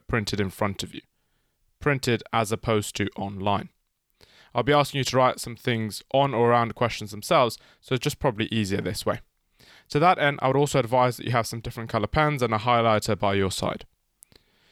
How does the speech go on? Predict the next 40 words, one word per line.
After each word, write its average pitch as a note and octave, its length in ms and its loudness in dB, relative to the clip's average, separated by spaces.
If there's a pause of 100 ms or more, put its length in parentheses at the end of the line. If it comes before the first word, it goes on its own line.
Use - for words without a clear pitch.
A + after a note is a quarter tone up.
You'll C3+ 140 2
find D3 240 2
all F3 200 4
the E3 80 2
papers C#3+ 340 2
I C3 80 4
refer A#2+ 340 4
to B2 220 -2
on A2+ 140 0
A A#2 140 2
Q G#2+ 260 0
A's G2+ 180 0
website. - 440 -2 (360)
You A#2+ 140 -2
just G#2 180 -4
need A#2+ 120 0
to - 60 -6
type A2+ 280 0
into A2 200 -6
Google G#2 400 0
A C3 140 2
Q A#2 200 0
A A2+ 180 2 (260)
G A#2 140 -4
C - 160 -2
S G2 180 -2
E G2+ 160 0
Geography, C#3 540 0 (500)
and A2+ 100 0
on G#2+ 80 -2
the G2 60 -4
first A2+ 340 0
page G#2+ 360 -2
that G#2 120 -2
appears, A#2 480 0
you're A2 160 0
going G#2+ 200 0
to A2 120 -6
want G2+ 220 -2
to G#2 240 -4